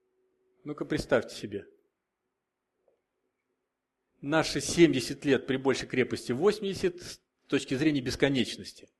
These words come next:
Какая точка? М? Тоже меньше пылинки, которая не видна на этой шкале вечности.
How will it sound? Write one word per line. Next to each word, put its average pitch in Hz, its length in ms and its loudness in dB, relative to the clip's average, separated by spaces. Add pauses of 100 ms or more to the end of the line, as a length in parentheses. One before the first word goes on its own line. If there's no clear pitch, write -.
(920)
Какая 190 320 4
точка? 196 520 2 (1600)
М? 170 160 -12 (2500)
Тоже 135 380 8
меньше 175 720 2 (460)
пылинки, 113 580 -2 (760)
которая 127 320 0
не 170 240 0
видна 156 360 2
на 113 160 0
этой 113 440 0 (340)
шкале 139 680 0 (600)
вечности. 107 680 -6